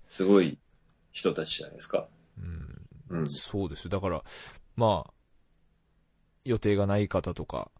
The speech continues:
Speaker 1: うん。
Speaker 2: 夜だし、予定があっても、まあ、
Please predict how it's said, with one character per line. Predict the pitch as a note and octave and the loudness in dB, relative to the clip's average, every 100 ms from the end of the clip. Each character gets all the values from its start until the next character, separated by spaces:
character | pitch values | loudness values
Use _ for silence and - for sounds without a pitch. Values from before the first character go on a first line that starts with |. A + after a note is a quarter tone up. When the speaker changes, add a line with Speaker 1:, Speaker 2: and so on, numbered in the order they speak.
| _ _ _ G2+ | _ _ _ -2
Speaker 1:
う | |
ん。 | A2+ | 2
Speaker 2:
夜 | C#3 A2+ | 4 2
だ | - | -2
し、 | - D#2 - _ _ _ _ _ - - | -4 -8 -10 _ _ _ _ _ -20 -10
予 | F#2 | -8
定 | F2+ F#2+ | -2 2
が | G2+ | 2
あ | |
っ | G#2+ | 2
て | G2 | -2
も、 | |
ま | F2 | -2
あ、 | F2 | -6